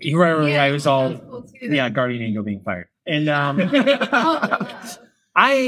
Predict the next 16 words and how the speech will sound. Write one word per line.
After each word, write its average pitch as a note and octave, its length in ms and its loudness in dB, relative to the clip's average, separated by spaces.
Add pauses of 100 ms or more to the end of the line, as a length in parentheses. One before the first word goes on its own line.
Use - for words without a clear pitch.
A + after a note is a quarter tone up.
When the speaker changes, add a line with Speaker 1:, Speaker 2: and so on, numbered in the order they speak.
Speaker 1:
have F#3+ 120 -2
always F#3 300 0
loved, C#3 600 0 (480)
I've C3+ 160 -4
always C#3 240 -2
loved A#2 440 -2 (1600)
those, A2 280 -4
like, F#2 200 -12
traditions, B2+ 760 -6
or G#2+ 240 -4
as - 300 -10 (800)
raised A#2 480 -8
evangelical, A2 680 -4
so - 120 -6
I A#2 80 -2
was G2+ 260 -10